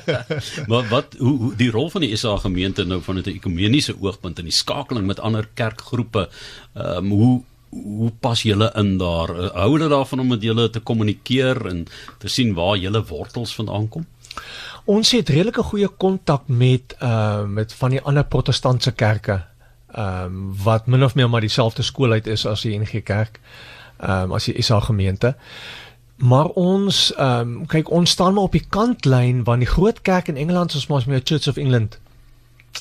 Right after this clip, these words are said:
Speaker 1: nou, Engelse kerk. Ehm, en, eh, ons woon partykeer van hulle geleenthede by en so aan, maar jy,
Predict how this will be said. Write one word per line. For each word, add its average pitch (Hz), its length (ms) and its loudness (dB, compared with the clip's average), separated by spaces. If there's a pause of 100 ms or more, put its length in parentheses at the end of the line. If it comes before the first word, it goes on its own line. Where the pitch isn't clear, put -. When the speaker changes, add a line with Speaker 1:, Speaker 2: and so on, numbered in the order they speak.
(180)
Speaker 1:
nou, 117 160 2
Engelse 123 320 2
kerk. 117 280 0 (720)
Ehm, 107 520 2 (180)
en, 117 560 2
eh, 110 200 -2
ons 143 120 0
woon 147 160 4
partykeer 135 380 0
van 139 100 0
hulle 131 120 2
geleenthede 143 480 4
by 120 220 4
en 117 120 0
so 135 220 4
aan, 139 100 2
maar 135 160 4
jy, 135 440 4